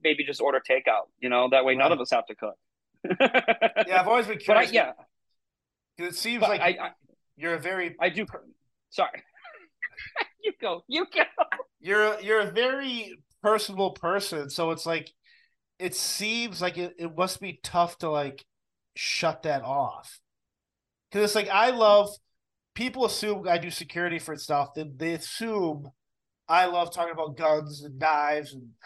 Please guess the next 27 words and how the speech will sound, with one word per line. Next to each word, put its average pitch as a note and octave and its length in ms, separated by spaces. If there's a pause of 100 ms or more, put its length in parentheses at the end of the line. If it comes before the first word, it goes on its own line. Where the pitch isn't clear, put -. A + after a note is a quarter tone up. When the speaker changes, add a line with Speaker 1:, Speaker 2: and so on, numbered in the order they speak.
(280)
Speaker 2:
tactical E3 460
driving D3+ 500
and C#3 140
watching D3+ 320
all D3+ 160
these C#3 480 (280)
espionage D#3 600
films. D3+ 420
It's D3 100
like, E3+ 140 (240)
I'm E3 140
not F#3+ 240
that - 220
person. F3 360 (800)
I D#3+ 120
live F#3 200
in F3+ 60
that D3 240
world, E3 520
and D#3 80
I'm D#3+ 120
able F3 180
to D3+ 80
kinda D3 200
shut D#3+ 300
that D3 160
off. D3+ 440